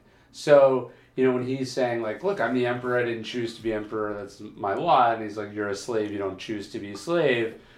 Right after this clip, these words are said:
that's your lot." Now, that doesn't work, that doesn't translate fully. But when he's saying, you know, "There's no use complaining about things you don't control," that does, you know, sit with whether you're short or tall, whether you're a man or a woman, like, you know,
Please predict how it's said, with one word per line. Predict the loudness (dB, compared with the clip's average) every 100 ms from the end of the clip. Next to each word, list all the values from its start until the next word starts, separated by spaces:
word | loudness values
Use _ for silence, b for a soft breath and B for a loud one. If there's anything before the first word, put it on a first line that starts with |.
| B B
that's | 0 0 0
your | -2 2
lot." | 8 10 8 4 -4 B B -2
Now, | 2 4 4 2 -8 -4
that | 2 6 6 2 -4 _ _ _ _
doesn't | 4 6 4 4
work, | 6 6 4 -2
that | 2 4
doesn't | 2 0
translate | -2 2 2 2 0 -4 -4
fully. | -6 -6 -10 0
But | 6 10 10 6
when | -2
he's | -4 -2
saying, | -2 0 0 -4 -6 -12 b b b -2
you |
know, | 2 4 2 0 -8 b b -4
"There's | -4 0
no | 2 4
use | 2 0 -4
complaining | -6 0 2 4
about | 2 2
things | -2 -4
you | -4
don't | -4
control," | -6 -4 0
that | 0 2
does, | 6 6 6 -2 -12 -20 _
you | -10 -6
know, | -4 -4 -4 -8 -14
sit | -8 -6 -2
with | -4 -6 -10
whether | -8 -4 -4
you're | -4
short | -8 -6 -4 -4
or | -6 -4
tall, | 2 4 6 4 2 B B B
whether | -6 -4
you're | -4
a | -2
man | -2 -2
or | -2
a | 2
woman, | 4 4 2
like, | 4 4 4
you | 2
know, | 4